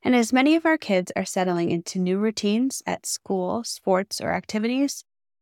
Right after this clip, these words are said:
we think this is a great time to evaluate their outside influences. So thanks for joining us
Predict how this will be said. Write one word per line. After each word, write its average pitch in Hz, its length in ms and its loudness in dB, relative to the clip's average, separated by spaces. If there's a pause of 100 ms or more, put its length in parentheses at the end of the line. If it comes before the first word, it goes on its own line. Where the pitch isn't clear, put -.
(100)
we 214 300 2
think - 400 -4
this 190 180 -2
is 175 100 -4
a 156 120 0
great 190 420 -2
time 175 440 -4
to 190 160 -4
evaluate 160 680 -4
their 185 180 -4
outside 170 520 -4
influences. - 880 -8 (1040)
So - 180 -2
thanks 202 280 2
for 262 120 0
joining 226 280 4
us 285 260 -2